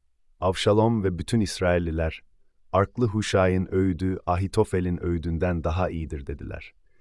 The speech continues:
Çünkü Yahve Avşalom'un üzerine kötülük getirsin diye Ahitofel'in iyi öğüdünü boşa çıkarmayı Yahve kararlaştırmıştı. Sonra Huşay, Sadok ve Aviatar kahinlere,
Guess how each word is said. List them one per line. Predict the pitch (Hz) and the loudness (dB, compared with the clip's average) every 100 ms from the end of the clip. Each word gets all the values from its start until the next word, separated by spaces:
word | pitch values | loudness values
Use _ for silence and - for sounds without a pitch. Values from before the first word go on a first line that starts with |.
| - - - _ - | -20 -20 -20 _ -6
Çünkü | 107 98 | -2 0
Yahve | 98 101 98 104 | 6 6 6 2
Avşalom'un | 90 87 - 95 98 92 | 4 2 2 2 4 2
üzerine | 85 82 90 90 | 0 0 0 0
kötülük | - 90 - 107 - | -2 -4 -2 -4 -2
getirsin | 92 87 82 - 85 | -4 -4 -6 -4 -4
diye | 82 82 78 - | -2 -2 -4 -4
Ahitofel'in | 87 95 101 95 92 90 87 | -2 0 0 0 0 -2 -2
iyi | 101 107 | 0 2
öğüdünü | 98 90 85 85 | 2 0 -2 -2
boşa | 87 87 98 | -2 -2 -2
çıkarmayı | - - 82 82 82 80 | -4 -4 -4 -2 -2 -2
Yahve | 85 85 - | -2 -2 -4
kararlaştırmıştı. | 80 80 78 73 73 - - 76 - - - _ _ - - _ _ _ _ - | -6 -4 -4 -4 -6 -8 -10 -10 -10 -14 -16 _ _ -20 -20 _ _ _ _ -10
Sonra | - 113 101 | 2 4 4
Huşay, | 90 107 110 98 90 - | 2 2 6 4 4 -4
Sadok | - - 95 107 - | -6 0 4 2 2
ve | 92 | 0
Aviatar | 87 87 104 104 95 82 | 0 4 4 4 2 -2
kahinlere, | - 82 87 90 85 90 | 0 0 2 0 0 0